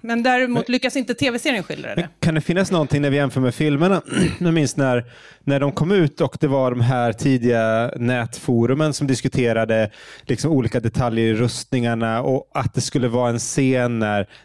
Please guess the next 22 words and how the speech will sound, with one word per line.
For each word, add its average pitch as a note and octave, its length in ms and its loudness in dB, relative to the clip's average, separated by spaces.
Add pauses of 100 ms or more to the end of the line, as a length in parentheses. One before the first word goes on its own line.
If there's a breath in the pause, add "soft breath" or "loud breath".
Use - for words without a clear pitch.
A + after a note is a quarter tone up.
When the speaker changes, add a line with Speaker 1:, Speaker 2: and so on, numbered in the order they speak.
Speaker 2:
någon A#2+ 240 -2
talade A2+ 400 0
alviska A2+ 580 0
och A2+ 80 2
det A2 80 0
skulle A#2 320 0
eventuellt A#2+ 680 -2
vara A#2 220 2
så - 160 -4
att A2 140 -2
Aragorn G#2+ 440 -2 (320 loud breath)
sjöng, C3 760 0
och B2 220 2 (220 loud breath)
det C3 100 4
gick, C3+ 220 2
liksom, C3 240 0
rykten C3 300 -2
och, B2+ 140 -2 (200 loud breath)
och, - 220 -6
och, D3 400 0
och, D3+ 420 2
liksom, D3+ 280 -2